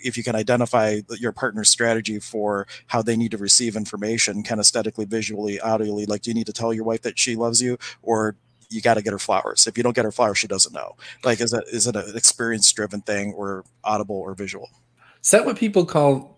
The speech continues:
Speaker 2: their love language? I've heard that term recently.
Speaker 1: I'm not sure.
Speaker 2: Okay. I d-, I didn't know what it meant. I heard someone, someone was telling me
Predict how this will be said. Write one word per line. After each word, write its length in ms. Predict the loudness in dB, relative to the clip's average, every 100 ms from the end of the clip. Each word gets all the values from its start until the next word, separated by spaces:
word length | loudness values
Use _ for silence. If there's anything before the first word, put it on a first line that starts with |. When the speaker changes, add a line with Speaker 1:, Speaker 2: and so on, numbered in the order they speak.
| -6
Speaker 2:
their 160 | -2
love 320 | -2 4 4 6
language? 480 | 2 4 4 4
I've 140 | 0 2
heard 160 | 2
that 180 | 2 -2
term 280 | -2 -2 -2
recently. 560 | -4 -6 -10 -14 -16 -18 _ _ -20 -18 -18 -6 0
Speaker 1:
I'm 420 | 4 4 4 2
not 280 | 2 0 0
sure. 160 | -2 -6 _ _ _ 0
Speaker 2:
Okay. 300 | 0 -2 4
I 120 | 8
d-, 80 | 10
I 120 | 10
didn't 220 | 8 6
know 100 | 8
what 120 | 8 6
it 60 |
meant. 180 | 6 4
I 40 |
heard 220 | 6 4 4
someone, 400 | 2 4 2 2
someone 280 | 4 4
was 140 | 2 2
telling 280 | 4 4 4
me 240 | 0